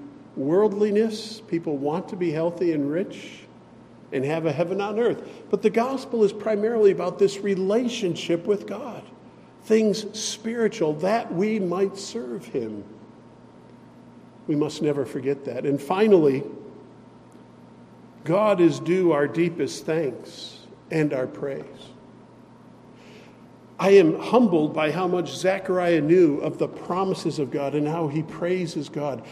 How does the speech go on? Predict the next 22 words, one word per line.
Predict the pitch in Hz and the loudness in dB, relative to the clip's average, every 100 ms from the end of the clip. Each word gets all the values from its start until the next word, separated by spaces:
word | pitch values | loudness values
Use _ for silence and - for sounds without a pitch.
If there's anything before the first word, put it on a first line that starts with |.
| - | -12
How | - 202 | 0 2
great | 190 - 180 214 208 | 2 2 4 4 2
was | 175 170 165 | 2 2 2
his | - 165 | 0 0
faith. | 165 185 151 - - - - | 0 0 0 -2 -12 -8 2
That | 185 180 - | 2 2 8
Old | 208 247 220 | 10 10 8
Testament | - 220 - 208 190 - | 0 -2 0 2 2 2
believer. | 165 165 180 135 - - - - | 0 0 -2 -6 -10 -16 -16 -12
<clears throat> | - - - - - - - - - - - - - - | -10 -8 -10 -14 -20 -20 -20 -20 -20 -20 -20 -20 -20 2
We're | 175 | 6
New | 208 214 | 8 8
Testament | - 185 143 151 139 | 6 2 2 -2 -2
believers, | 131 127 131 131 | -2 -6 -4 -6
right? | - 160 226 - - - - - - - - - | -4 -6 -6 -14 -20 -20 -20 -20 -20 -20 -20 -18
How | - 247 | -8 -6
great | 214 180 214 190 | -6 -2 2 2
was | 165 156 - | 2 0 4
this | 175 160 - 175 - | 4 4 -2 -8 -6
Old | 185 254 233 | 0 0 0
Testament | - 196 - - 180 175 | 0 -2 -2 0 0 0
believer's | 165 160 190 196 156 131 131 | -4 -2 -2 -2 -2 -2 -4